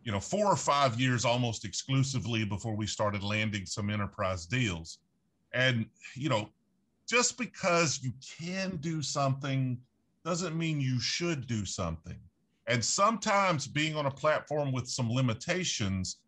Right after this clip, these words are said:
is the best thing a merchant could possibly do. When you could say, "No, you can't do that, it's not possible,"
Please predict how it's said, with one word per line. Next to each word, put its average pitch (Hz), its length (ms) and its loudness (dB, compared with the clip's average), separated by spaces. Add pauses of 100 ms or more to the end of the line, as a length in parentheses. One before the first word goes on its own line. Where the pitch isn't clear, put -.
(160)
is 143 180 0
the 139 120 2
best 160 480 0
thing 156 180 0
a 139 60 2
merchant 131 480 0
could 113 120 -4
possibly 101 540 0
do. 80 260 -4
When 123 160 0
you 208 120 2
could 208 180 -4
say, 143 220 2
"No, 123 380 4 (840)
you 196 120 0
can't 226 460 0
do 113 240 2
that, 101 400 2
it's 131 240 -2
not 175 380 0
possible," 90 800 0